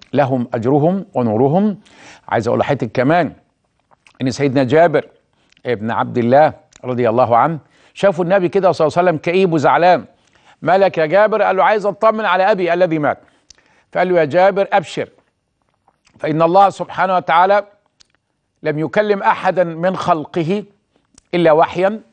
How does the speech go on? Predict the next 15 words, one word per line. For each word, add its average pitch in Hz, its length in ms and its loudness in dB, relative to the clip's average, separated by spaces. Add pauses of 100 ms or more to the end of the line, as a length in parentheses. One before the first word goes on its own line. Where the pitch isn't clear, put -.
(480)
أو 160 100 4
من 160 160 0
وراء 156 320 4
حجاب 170 460 0 (640)
أو 160 120 2
يرسل 151 400 -2
رسولا 180 520 2
فيوحي 165 340 0
بإذنه 165 340 -2
ما 170 160 0
يشاء 190 360 0 (580)
إلا 160 180 2
والدك، 110 600 -4 (1120)
إلا 175 180 2
والدك، 139 380 2